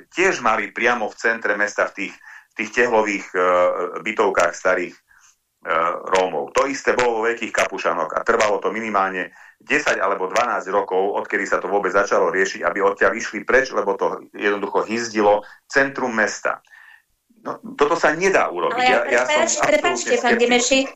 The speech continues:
Speaker 2: ale ja nehovorím o týchto mestách, ja hovorím o Bratislave,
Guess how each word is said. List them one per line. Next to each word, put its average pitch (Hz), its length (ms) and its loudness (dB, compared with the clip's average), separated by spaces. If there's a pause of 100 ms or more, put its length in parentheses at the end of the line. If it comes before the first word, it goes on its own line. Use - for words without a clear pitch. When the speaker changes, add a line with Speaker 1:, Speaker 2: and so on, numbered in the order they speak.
(1080)
Speaker 2:
ale 240 320 2
ja 240 160 0
nehovorím 233 640 0
o - 240 0
týchto 190 240 -2
mestách, 185 400 -2
ja 175 160 4
hovorím 190 320 2
o 180 120 0
Bratislave, 185 840 0